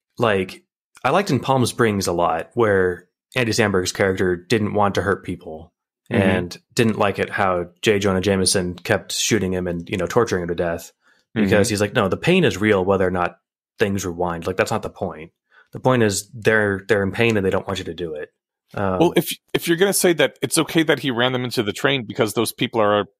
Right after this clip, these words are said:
Speaker 2: fine and you wouldn't convict him, then wouldn't it be okay for Amaryllis to do, like, Nazi-style experiments on people because they're actually okay in the real universe that June is going to be in?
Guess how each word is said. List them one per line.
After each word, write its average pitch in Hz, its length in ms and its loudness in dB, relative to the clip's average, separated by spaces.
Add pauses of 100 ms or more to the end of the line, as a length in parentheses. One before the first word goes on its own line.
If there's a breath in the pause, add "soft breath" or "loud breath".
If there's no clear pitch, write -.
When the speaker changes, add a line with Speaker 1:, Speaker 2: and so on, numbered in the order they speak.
(180)
Speaker 2:
fine 107 480 0
and 107 180 -6
you 101 80 -2
wouldn't 110 240 -4
convict 110 340 -6
him, 104 140 -4
then 107 280 0 (420 soft breath)
wouldn't 131 240 2
it 143 180 0
be 139 280 0
okay 131 340 0
for 123 400 0 (100)
Amaryllis 123 460 2
to - 100 -12
do, 131 100 0
like, 120 200 0 (100)
Nazi-style 117 560 0
experiments 123 480 -2
on 135 140 -2
people 156 500 -6
because 113 500 0 (460)
they're 110 260 2
actually 117 380 0
okay 120 580 0 (300)
in 113 120 -8
the 113 100 0
real 120 440 2 (100)
universe 131 500 0
that 117 180 2 (180)
June 127 420 -4
is 139 160 -6
going 147 160 -4
to 143 60 -8
be 151 160 -2
in? 165 220 -6